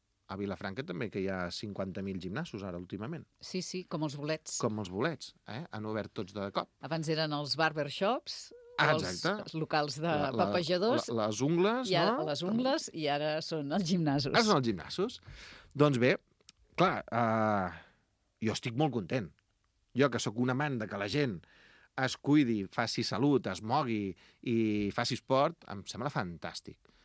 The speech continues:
Speaker 1: Et, eh, i espero que hi hagi la gent suficient pe-, perquè tots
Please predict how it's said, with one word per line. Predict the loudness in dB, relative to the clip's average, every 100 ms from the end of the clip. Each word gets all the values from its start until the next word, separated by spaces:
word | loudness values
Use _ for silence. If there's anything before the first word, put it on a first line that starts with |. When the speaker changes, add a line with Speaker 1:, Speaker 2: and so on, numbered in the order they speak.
| _ _ _ _ _ _ _ -8
Speaker 1:
Et, | -8 -8
eh, | -8 -6 -6 -4
i | -2
espero | 2 6 6
que | 6
hi | 4 4
hagi | 4
la | 4
gent | 4 2
suficient | 6 8 8 4 4 2 0 -6 -16 _ _ _ _ _ _ 2
pe-, | 4 6 4 4 2
perquè | 0 0 0 _
tots | 4 6 4 -2